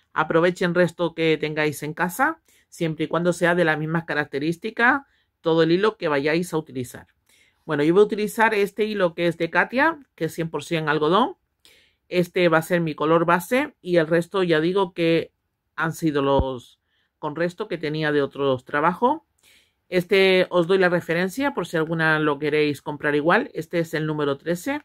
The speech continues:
el color. Y el fabricante me recomienda una aguja del dos y medio o número tres. Yo voy a trabajar con la aguja del dos y medio. Vamos a necesitar tijeras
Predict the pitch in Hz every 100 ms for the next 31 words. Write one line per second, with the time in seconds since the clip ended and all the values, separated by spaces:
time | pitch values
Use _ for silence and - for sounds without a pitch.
0 | _ 156 - 147 220 - _ _ _ _
1 | _ _ 226 220 208 208 185 180 196 196
2 | 202 202 165 175 170 170 175 180 175 165
3 | 175 180 - 185 180 156 160 156 180 185
4 | 185 180 185 202 196 - - 165 165 180
5 | 180 180 - 120 107 _ _ _ _ _
6 | _ _ _ _ 165 190 175 165 156 196
7 | 214 208 180 156 180 180 196 185 - 156
8 | 147 143 165 165 - 160 135 92 - _
9 | _ _ _ _ _ _ _ _ _ _
10 | - 170 165 165 160 160 156 143 143 135
11 | 127 131 - 190 226 240 254